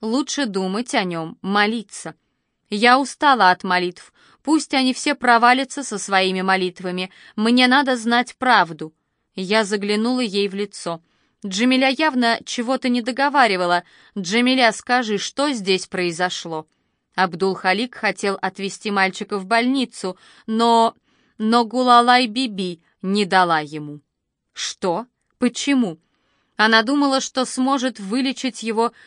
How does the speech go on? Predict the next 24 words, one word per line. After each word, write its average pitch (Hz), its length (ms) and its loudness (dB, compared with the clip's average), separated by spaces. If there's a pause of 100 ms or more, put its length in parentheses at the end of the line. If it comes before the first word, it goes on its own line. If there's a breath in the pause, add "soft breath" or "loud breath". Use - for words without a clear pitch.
своими 220 580 2
бульонами 202 840 -2
и - 160 -12
травяным 196 600 -4
чаем. 160 520 -2 (720)
У 240 100 0
меня 269 420 2
оборвалось 226 720 0
сердце. 190 600 -6 (300 soft breath)
Гулалай-Биби 220 1040 2
собиралась 226 680 -2
вылечить 240 580 -4
моего 220 360 -2
сына. 233 480 -4 (460)
Я 240 320 0
с - 100 -14
трудом 262 460 -2
удержалась, 226 800 -2
чтобы 202 600 -2
не 202 200 -4
расхохотаться. 190 1080 -4 (520)
Её 202 340 -2
дурацкие 214 600 -2
снадобья 202 680 -2